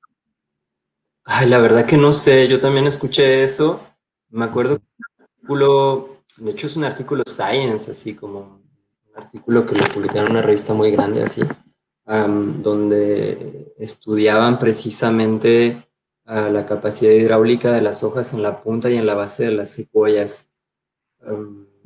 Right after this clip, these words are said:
no lo sé, pero es, es muy probable que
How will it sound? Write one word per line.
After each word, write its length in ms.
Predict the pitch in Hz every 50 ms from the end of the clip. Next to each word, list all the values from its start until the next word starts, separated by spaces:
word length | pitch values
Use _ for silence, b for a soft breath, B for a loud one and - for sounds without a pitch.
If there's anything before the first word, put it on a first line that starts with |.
| - - _ _ _ _ _ _ _ _ _ _ _
no 60 | 127 123
lo 100 | 120 120
sé, 320 | 117 - 120 113 110 104 - - - - _
pero 160 | - 113 117
es, 220 | 120 117 - - -
es 220 | 123 120 110 - 123
muy 140 | 120 120
probable 460 | 117 - 127 127 120 117 113 120 123 120
que 400 | - _ - - - _ -